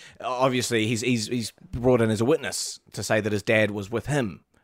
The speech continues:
And he's like, and his dad's like, "You've gotta do this for me, Johnny. You've gotta say that your old man was with you at your singing competition." And he's like, "But you weren't, Dad. You've never come to any of my singing competitions." He's like,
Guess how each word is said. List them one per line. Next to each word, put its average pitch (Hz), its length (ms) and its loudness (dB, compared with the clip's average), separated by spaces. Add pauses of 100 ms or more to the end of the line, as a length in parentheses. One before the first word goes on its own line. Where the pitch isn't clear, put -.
(260)
And 98 120 -10
he's 95 100 -10
like, 95 160 -10
and 101 140 -6
his 95 80 -8
dad's 95 180 -8
like, 65 140 -16
"You've 104 140 -12
gotta 98 260 -6
do 104 180 -6
this 95 220 -4
for 95 120 -4
me, 90 160 -4
Johnny. 95 440 -2 (220)
You've 101 120 -8
gotta - 180 -6
say 101 280 0
that 101 100 -2
your 110 220 0
old 110 260 0
man 101 280 2
was 95 140 -6
with 101 220 -2
you 107 300 0 (320)
at 107 100 -10
your 113 160 -2
singing 104 340 -2
competition." 82 640 -8
And 90 80 -20
he's 95 120 -16
like, - 100 -18 (220)
"But - 140 -6
you 208 160 -4
weren't, 196 340 0
Dad. 143 340 -8 (320)
You've 185 140 -6
never 220 260 2
come 165 280 -4
to 165 140 2
any 202 220 4
of 135 100 -2
my 143 140 -2
singing 147 340 -2
competitions." 131 760 -4 (340)
He's - 60 -18
like, - 160 -12